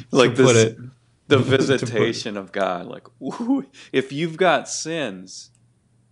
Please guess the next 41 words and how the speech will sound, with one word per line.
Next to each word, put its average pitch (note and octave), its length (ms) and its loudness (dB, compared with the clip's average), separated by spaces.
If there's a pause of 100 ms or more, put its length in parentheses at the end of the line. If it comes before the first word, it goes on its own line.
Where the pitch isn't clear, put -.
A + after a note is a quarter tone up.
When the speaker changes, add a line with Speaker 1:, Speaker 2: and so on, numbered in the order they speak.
(760)
Speaker 1:
that's G#2+ 240 -6
not F#2 240 -12
good. - 240 -18 (160)
<laughs> - 180 -8
It's - 200 0
not F3 240 -2
good D3+ 200 0
for G#3 160 -6
God - 260 -6
to C#3+ 80 -16
show D3+ 300 -8
up. - 360 -12 (380)
Speaker 2:
Well, E3 300 4
it, F#3 280 -4
it, D#3+ 300 -4
you D3 100 -2
know D3+ 140 0
what F3+ 120 -2
it D#3 60 -4
reminds B2+ 600 -4
me A#2 120 -4
of? G#2 320 -8
And A2 240 -10 (140)
you A#2+ 140 -8
think A#2 260 -6
of G#2 80 -6
the G#2+ 100 -4
greatest G#2+ 460 -2
prophet G#2 340 -4
of G#2+ 120 -6
all, D3 360 -8 (240)
you G#2+ 120 -12
know? G#2+ 280 -12 (440)
You A2+ 120 -4
think A2 240 -4
of G2+ 100 -6
the G#2 80 -8
greatest G2+ 520 -8 (240)
prophet G#2+ 380 -4
of G2+ 100 -8
all, A#2 420 -2